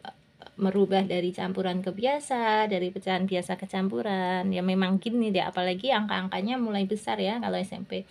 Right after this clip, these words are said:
Dulu di S D barangkali angkanya agak kecil-kecil. Tapi ya gimana, harus kita lalui,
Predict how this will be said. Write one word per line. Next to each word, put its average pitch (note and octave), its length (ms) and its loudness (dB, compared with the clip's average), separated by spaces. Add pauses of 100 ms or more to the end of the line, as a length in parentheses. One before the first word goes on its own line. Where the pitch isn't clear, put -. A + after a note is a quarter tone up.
(320)
Dulu A3 240 6
di B3+ 80 0
S A3+ 160 -2
D A#3+ 160 4
barangkali G#3+ 480 -2
angkanya A#3 480 -2
agak - 160 -4
kecil-kecil. D#3+ 560 -8 (240)
Tapi E4 320 0
ya C#4+ 80 2
gimana, C#4+ 480 -4
harus A#3 320 -4
kita A3+ 320 -2
lalui, A#3+ 480 -2